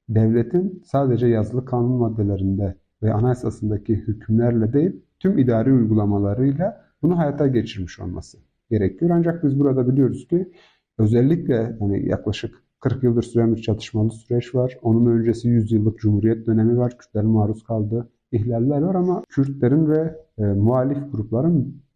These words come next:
binlerce defa bu tarz hakları ihlal edildi ve anayasanın onuncu maddesi ihlal edildi. Farklı bir etnisiteye mensup oldukları için, farklı bir inanışa ve ideolojiye sahip oldukları için bu ihlaller meydana geldi.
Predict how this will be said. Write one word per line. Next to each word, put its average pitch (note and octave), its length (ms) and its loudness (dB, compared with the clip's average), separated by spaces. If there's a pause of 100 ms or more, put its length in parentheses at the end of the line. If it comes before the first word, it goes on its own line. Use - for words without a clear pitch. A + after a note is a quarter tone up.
(280)
binlerce C#3 800 0
defa E3+ 520 -2
bu D3 100 -4
tarz B2 280 -2
hakları A2 360 -2
ihlal A#2+ 320 2
edildi C3+ 220 0
ve E3+ 60 2
anayasanın C#3+ 440 0
onuncu B2 320 0
maddesi G#2 420 -4
ihlal F#2+ 280 -12
edildi. F2+ 240 -20 (840)
Farklı B2+ 520 0
bir D3 360 0 (380)
etnisiteye C3 560 0
mensup A2 380 -2
oldukları F2+ 520 -4
için, D#3 480 -6
farklı C#3+ 380 -2
bir C#3+ 340 -4
inanışa A2+ 600 2
ve C3+ 280 -2
ideolojiye A#2+ 480 2
sahip G2+ 340 -2
oldukları G2 380 0
için A2+ 440 -2 (260)
bu B2+ 140 2
ihlaller F#2+ 480 -2
meydana D#2+ 460 -6
geldi. - 360 -14